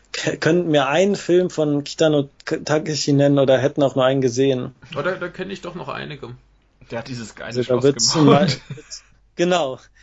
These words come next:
Speaker 1: Äh, die meisten kennen ihn halt als, als Beat Takeshi, als
Speaker 2: Ja,
Speaker 1: Komiker.
Speaker 2: ja.
Speaker 1: Und, äh, ja, in Japan gibt's halt auch wirklich so grenzenloses Maß an, an Popkultur, an, an, an
Speaker 2: Mhm.
Speaker 1: da den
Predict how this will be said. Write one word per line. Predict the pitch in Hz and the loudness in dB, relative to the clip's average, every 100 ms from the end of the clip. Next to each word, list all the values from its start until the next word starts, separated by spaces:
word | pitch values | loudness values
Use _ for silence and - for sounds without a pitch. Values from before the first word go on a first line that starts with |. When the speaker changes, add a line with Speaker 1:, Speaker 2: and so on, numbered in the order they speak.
| _ 151 | _ -12
Speaker 1:
Äh, | 147 147 143 | -8 -6 -6
die | |
meisten | 143 139 143 170 | -2 -2 -2 -8
kennen | 156 | -10
ihn | 165 160 | -6 -4
halt | 165 | -2
als, | 165 156 | -2 -4
als | 180 139 - | -8 -10 -10
Beat | 170 147 | -14 -10
Takeshi, | 151 143 151 139 139 | -10 -6 -8 -8 -10
als | 131 147 156 | -8 -8 -8
Speaker 2:
Ja, | - | -10
Speaker 1:
Komiker. | 139 139 139 135 | -8 -8 -8 -10
Speaker 2:
ja. | 131 135 _ - - - - - | -10 -12 _ -20 -20 -20 -20 -16
Speaker 1:
Und, | 123 127 127 - | -12 -12 -12 -12
äh, | |
ja, | 139 131 131 - 139 - _ _ _ _ - - - _ _ _ _ 135 139 | -10 -8 -8 -10 -16 -20 _ _ _ _ -20 -20 -20 _ _ _ _ -2 0
in | 135 | 0
Japan | 135 151 139 | -2 -2 -4
gibt's | 156 - | -4 -4
halt | 151 135 | -4 -4
auch | - | -6
wirklich | 143 143 135 - _ _ 202 156 165 180 190 151 143 | -8 -8 -12 -14 _ _ -20 -18 -18 -18 -14 -12 -10
so | 143 | -10
grenzenloses | 135 147 160 180 175 143 151 147 143 | -4 -2 0 -2 -6 -2 -2 -4 -6
Maß | 135 139 147 | -4 -2 -4
an, | 151 139 | -6 -10
an | 139 | -10
Popkultur, | - 143 - 151 143 143 131 | -4 -6 -4 -6 -4 -2 -2
an, | 131 | -2
an, | 127 - - | -6 -10 -12
an | - - - | -14 -14 -12
Speaker 2:
Mhm. | 143 147 143 143 | -12 -10 -12 -2
Speaker 1:
da | 135 | 0
den | 139 | 0